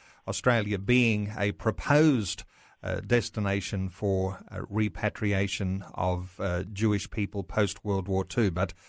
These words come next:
uh, I don't think, uh, there was too much of that eventuated. But if there are other listeners who might be able to shed some light on that, uh, you're welcome to join our conversation on one eight hundred three sixteen three sixteen. Paul from Kununurra,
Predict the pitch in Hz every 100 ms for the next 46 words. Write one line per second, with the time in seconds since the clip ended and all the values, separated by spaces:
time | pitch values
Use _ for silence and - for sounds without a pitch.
0 | _ 104 92 107 120 110 120 107 - 104
1 | 101 107 104 - 135 110 113 - 104 104
2 | 98 123 160 - 85 95 117 117 - 120
3 | 202 160 117 104 - - 127 180 - 104
4 | 98 123 127 131 117 117 107 - 139 -
5 | 110 151 196 95 156 165 120 117 113 131
6 | 131 117 117 107 120 123 113 104 117 107
7 | 101 123 127 - 107 - _ - 107 110
8 | 120 117 107 120 107 104 - 117 107 -
9 | 110 - 113 107 - 117 110 117 - 135
10 | 117 - 202 - 139 - 147 120 147 117